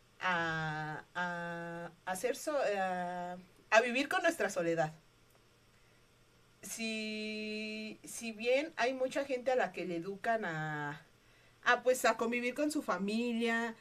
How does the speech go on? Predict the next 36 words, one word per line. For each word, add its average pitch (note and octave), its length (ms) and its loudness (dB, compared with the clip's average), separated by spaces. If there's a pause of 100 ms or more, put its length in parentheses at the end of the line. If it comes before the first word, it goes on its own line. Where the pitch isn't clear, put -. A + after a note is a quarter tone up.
(280)
a F#3 340 0
estar A3 240 4
siempre A#3 260 0
apegados F3+ 640 0
a F3 60 -2
los D#3+ 200 -4
hermanos, F#3+ 580 -2
a D#3+ 140 0
esto, F3+ 240 -2
a E3+ 40 -2
aquello, F#3 420 -6 (460)
yo B3+ 200 0
soy G#4+ 200 0
una G#4 220 2
persona G#3+ 480 -4
muy G#3 220 0
solitaria. E3+ 520 -2 (120)
A - 120 0
veces D#4 360 0
me A3 160 -2
lo E3+ 240 0
han F3+ 140 -2
dicho G3+ 180 -6
así A3+ 160 -8
como G#3 280 -6
de, D3+ 460 -2
"Güey, A#3 260 2
es D4+ 80 -4
que D4+ 120 -4
eres D4+ 160 -2
muy C4 160 0
desapegada, G#3 840 -2
muy F#3+ 200 -4
no G#3 100 0
sé F3+ 160 -6
qué". G3 300 -6